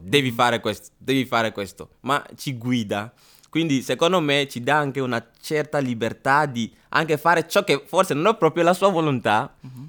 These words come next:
Speaker 1: ma ci segue, ci guida, ci, lui acconsente che alcuni piani, anche fuori dalla sua volontà,
Speaker 2: Mhm.
Speaker 1: possano, diciamo, eh, avverarsi.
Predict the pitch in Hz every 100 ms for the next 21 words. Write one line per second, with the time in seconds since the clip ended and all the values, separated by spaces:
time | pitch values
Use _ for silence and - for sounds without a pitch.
0 | - 123 123 - _ _ _ - 190 -
1 | 131 113 98 90 92 _ - - 139 120
2 | 147 117 95 60 - 123 - - 131 139
3 | 139 120 117 - 147 143 147 120 - 110
4 | - 139 131 123 120 107 - 135 143 131
5 | - 143 135 131 143 165 147 135 117 113
6 | 95 - _ _ - - 117 139 - 127
7 | 117 113 104 107 110 113 113 104 95 78
8 | - - - - 80 85 71 69 - 120
9 | 110 110 107 104 -